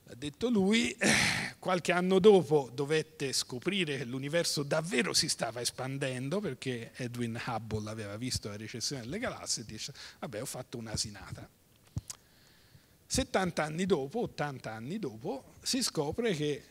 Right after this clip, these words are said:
è vero che l'universo si sta espandendo, ma si sta espandendo accelerando l'espansione. E quindi dobbiamo rimetterci quel fattore omega lambda,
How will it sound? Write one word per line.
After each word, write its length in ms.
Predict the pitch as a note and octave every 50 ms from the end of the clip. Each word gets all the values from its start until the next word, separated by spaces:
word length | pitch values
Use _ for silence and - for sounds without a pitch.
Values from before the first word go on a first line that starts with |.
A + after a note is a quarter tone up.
| -
è 100 | - -
vero 280 | B2 D#3 C4+ D#4 D4+ F#3+
che 80 | D3+
l'universo 500 | D3+ D3 D3 D#3 D3 D3+ D3+ C#3 - C#3
si 140 | B2+ - C#3+
sta 160 | C3+ - D3
espandendo, 540 | B2+ B2 - - C#3 C#3 C3 C3+ C3 B2 B2
ma 160 | B2+ C#3+ D#3
si 160 | D#3 - C4 -
sta 200 | - - B2+ B2
espandendo 720 | B2+ - - B3+ C4 B3+ G3 A2 A2 A2 A2+ C3+ - - _
accelerando 1000 | - F3+ E3 - - - - F3 - F3 F3 F#3+ G#3 F#3 D#3+ C3+ C3 A#2 -
l'espansione. 920 | A#2 A#2 A#2 - - - - G2+ G2 G2 - - - E2+ - - - - - - _ _ _ _ _ _ _ _ _ _ _ _ _ _ _ _ _ _ _ _ - _ _ - - - - _ _ _
E 140 | B3+ B3+
quindi 460 | - - A3+ B3+ C4+ B3+ A#3 G3 F#3+ -
dobbiamo 440 | G#3+ F#3+ A3+ A3+ G3+ G3 F#3+ G#3
rimetterci 840 | B3 C4+ C#4 C4+ B3 A#3 A3+ - - - A#3+ A3 A3 G#3+ - A#3+ A#3
quel 220 | F#3+ G3+ F#3 E3+
fattore 480 | - - D#3+ D3 - - G3 F3 E3 D#3+
omega 340 | D#3+ D#3 E3+ F#3 G#3 G#3+ G#3
lambda, 600 | F#3 E3 D#3 D3 D3 D3 D3 E3 F3 F#3+ G3 -